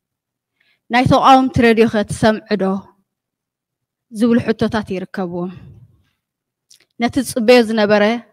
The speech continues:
ኣብ መልሰይ እውን እንተዘይረኸቦ፣ ካብቲ ዝወረደ ኣደራዕ ክድሕን ኣይከኣልኩን። ድሕሪ ከባቢ ሽዱሽተ ኣዋርሕ ወይ ሸሞንተ ኣዋርሕ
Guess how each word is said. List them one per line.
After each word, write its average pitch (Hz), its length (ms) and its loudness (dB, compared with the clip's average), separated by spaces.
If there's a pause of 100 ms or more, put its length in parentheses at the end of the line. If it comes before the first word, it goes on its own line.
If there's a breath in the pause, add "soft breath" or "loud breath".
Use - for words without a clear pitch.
(1120)
ኣብ 233 140 2
መልሰይ 262 380 4
እውን 240 160 0
እንተዘይረኸቦ፣ 208 720 -4 (1120)
ካብቲ 233 260 -2
ዝወረደ 240 440 0 (180)
ኣደራዕ 214 480 -2 (760)
ክድሕን 220 340 -6
ኣይከኣልኩን። 190 560 -10 (1400 soft breath)
ድሕሪ 359 200 -2
ከባቢ 320 320 4
ሽዱሽተ 240 500 -8
ኣዋርሕ 220 440 -4 (760 loud breath)
ወይ 196 160 -6
ሸሞንተ 214 480 -4 (400)
ኣዋርሕ 202 440 -8